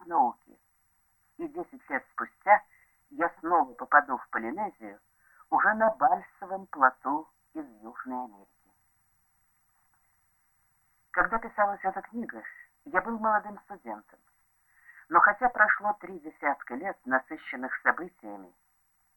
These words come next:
особых перемен я не чувствую. Только непрерывно растет запас знаний и воспоминаний. Один из самых полезных уроков, которые мне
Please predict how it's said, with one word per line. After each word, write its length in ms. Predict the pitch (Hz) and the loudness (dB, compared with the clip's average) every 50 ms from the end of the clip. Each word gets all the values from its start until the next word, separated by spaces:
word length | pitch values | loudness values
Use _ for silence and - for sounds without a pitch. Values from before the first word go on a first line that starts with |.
| _ _ _ | _ _ _
особых 460 | - 131 - - - 190 226 247 - | -4 -2 -2 -4 -4 -4 -4 -6 -6
перемен 520 | - 320 302 - 175 196 220 226 214 208 - _ - | -6 -6 -6 -6 -6 -6 -8 -8 -10 -12 -16 _ -16
я 180 | 254 156 175 185 | -12 -10 -8 -8
не 160 | 180 151 - | -10 -8 -6
чувствую. 560 | - 247 180 254 - _ _ - 120 120 120 _ _ _ _ _ _ _ _ _ - - - - - _ - | -4 -4 -4 -6 -12 _ _ -20 -20 -20 -20 _ _ _ _ _ _ _ _ _ -20 -20 -20 -20 -20 _ 2
Только 260 | 185 190 190 - - | 2 4 4 2 -2
непрерывно 640 | 202 214 220 - 196 208 208 247 254 220 226 220 208 | -4 -4 -4 -6 -6 -6 -4 -6 -6 -2 -2 0 0
растет 500 | 208 208 - _ _ - 202 214 - - | -2 -4 -8 _ _ -2 -2 -2 -4 -2
запас 340 | - - - - 156 170 170 - _ _ _ _ - - - | 0 0 2 4 4 4 4 0 _ _ _ _ -20 -20 -14
знаний 580 | 123 123 127 135 - 185 190 190 196 208 208 _ _ _ _ _ - | 0 4 6 6 6 6 2 -4 -12 -20 -20 _ _ _ _ _ -12
и 80 | - - | -10 -10
воспоминаний. 760 | 170 180 165 _ _ - 165 160 - 311 254 107 98 - - _ _ _ _ _ _ _ _ _ _ _ _ _ _ _ _ _ _ _ _ _ _ _ _ _ _ _ _ _ _ _ _ _ - | -10 -12 -16 _ _ -14 -14 -12 -12 -4 -2 -2 -2 -2 -4 _ _ _ _ _ _ _ _ _ _ _ _ _ _ _ _ _ _ _ _ _ _ _ _ _ _ _ _ _ _ _ _ _ 0
Один 280 | 147 160 - 233 254 | 0 0 2 2 2
из 140 | 254 254 - | 2 2 4
самых 280 | - 247 240 240 233 - | 4 2 2 2 0 -2
полезных 520 | - 196 190 196 190 - - 151 - - | -6 -8 -6 -6 -6 -4 -2 -2 -2 -2
уроков, 400 | 185 185 247 247 - - - - | -2 -4 -4 -6 -6 -10 -12 -6
которые 420 | - - 127 - 147 139 139 139 131 | -2 -2 0 0 0 -2 -2 -2 -4
мне 400 | 135 135 131 127 127 123 120 | -4 -4 -4 -2 0 0 0